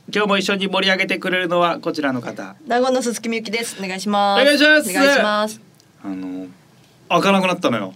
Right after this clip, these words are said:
Speaker 2: うん。恐ろしい話ですね。
Speaker 1: いや、怖いのよね。
Speaker 2: 怖いですよ。
Speaker 1: やっぱドアが開かないってめちゃめちゃ怖いね。
Speaker 2: <laughs> 怖い。
Speaker 1: で、スタジオも広いスタジオだから、まあ、いっぱい人いてさ。
Speaker 2: はい。
Speaker 1: 「え、ど-、ちょっと開けよう、開けよう」みたいになって。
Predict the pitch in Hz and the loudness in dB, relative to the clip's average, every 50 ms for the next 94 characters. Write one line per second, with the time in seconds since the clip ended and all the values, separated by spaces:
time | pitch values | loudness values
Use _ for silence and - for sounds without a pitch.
0 | - _ - 240 240 226 208 185 170 - - - - _ _ _ _ _ - - | -10 _ 0 2 4 4 4 2 0 -4 -8 -18 -20 _ _ _ _ _ -20 -20
1 | - _ _ _ _ _ _ - 196 - - 180 175 170 170 - 240 233 190 196 | -20 _ _ _ _ _ _ -12 -8 -8 -6 -4 -4 -4 -4 -2 -2 -2 -2 -2
2 | 185 - - - 208 - - 202 202 202 220 226 247 277 320 392 453 427 285 240 | -2 -2 -2 -2 0 2 4 6 6 8 8 6 6 6 6 6 6 6 6 6
3 | 226 208 185 175 170 170 175 208 233 254 220 220 214 214 190 180 214 180 165 160 | 6 6 4 4 4 4 4 4 4 4 4 4 2 2 0 2 2 2 2 0
4 | 160 170 - - - _ - 226 277 370 381 330 - - 208 180 180 175 175 233 | -4 -6 -10 -16 -6 _ 4 4 4 4 4 2 4 2 2 2 0 0 0 2
5 | 226 226 226 233 220 - - - - 190 165 143 - 180 214 226 214 - - 370 | 2 4 4 2 0 0 4 4 4 4 4 4 6 6 6 6 4 2 2 4
6 | 415 453 - - - - 381 392 403 302 196 170 156 147 254 262 277 269 262 254 | 4 4 4 4 4 4 4 4 4 2 2 2 0 0 0 -2 -4 -4 -4 -4
7 | 254 240 226 214 - - - - - - - - - - - - - 285 - - | -4 -6 -6 -8 -10 -14 -16 -16 -16 -16 -16 -18 -20 -20 -18 -18 -18 -18 -20 -20
8 | - - - - - - - - - 170 156 151 - - 285 277 285 269 247 220 | -20 -20 -16 -16 -16 -16 -12 -4 0 0 0 0 2 2 4 4 4 4 4 4
9 | - 320 320 285 214 190 190 170 165 165 156 139 131 131 147 135 117 135 - 165 | 6 6 6 4 4 2 2 2 2 2 2 2 0 0 0 0 -2 -2 -4 -6
10 | 165 - - 226 233 220 190 226 214 202 170 165 - 175 147 113 101 143 190 185 | -6 -4 -2 -2 0 0 0 -2 -2 -2 -4 -2 -2 0 -2 -2 -2 -2 0 0
11 | 196 185 175 170 156 165 - _ _ - - 156 156 147 131 131 - - - - | 0 0 0 -2 -4 -6 -8 _ _ -8 -6 -6 -6 -6 -8 -12 -18 -18 -10 -6
12 | 170 180 175 151 135 - - - 208 202 160 151 143 143 143 147 - 147 156 160 | -4 -4 -4 -6 -10 -10 -8 -6 -4 -2 0 0 0 0 -2 -4 -6 -2 2 2
13 | 233 202 180 170 214 214 202 160 139 123 107 104 - - - 101 170 | 4 4 4 2 0 0 0 -2 -4 -6 -8 -10 -14 -14 -12 -12 -14